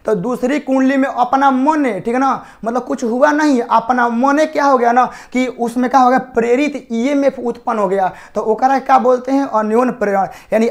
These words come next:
आपके घर में समझिए थार आया, आ जलन हो रहा है गोतिया के घर में, मतलब दूसरे के घर में, तो वह समझिए क्या हो गया, अन्योन प्रेरण का वह एग्जाम्पल है। आगे चलते हैं, चोक कुंडली का है, देखिएगा,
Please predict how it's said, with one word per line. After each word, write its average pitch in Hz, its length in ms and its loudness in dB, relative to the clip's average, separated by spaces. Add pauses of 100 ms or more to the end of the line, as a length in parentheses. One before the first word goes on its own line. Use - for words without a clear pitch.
आपके 240 440 0
घर 247 280 2
में 262 120 2
समझिए 262 300 0
थार 262 320 2
आया, 185 340 4 (260)
आ 190 100 4
जलन 226 300 2
हो 233 120 2
रहा 226 240 4
है 277 420 2
गोतिया 220 380 0
के 214 100 -2
घर 226 220 4
में, 254 120 -2
मतलब 208 240 -2
दूसरे 233 320 -4
के 247 120 -2
घर 214 240 0
में, 269 240 -4 (260)
तो 190 100 -4
वह 247 120 4
समझिए 233 360 -2
क्या 285 140 2
हो 277 100 4
गया, 247 120 4
अन्योन 214 540 0
प्रेरण 208 380 -2
का 220 140 0
वह 240 160 2
एग्जाम्पल 190 640 -2
है। 147 200 -12 (260)
आगे 269 200 6
चलते 277 320 2
हैं, - 200 -4
चोक 294 260 0
कुंडली 269 280 0
का 269 140 4
है, 254 80 4
देखिएगा, 233 480 4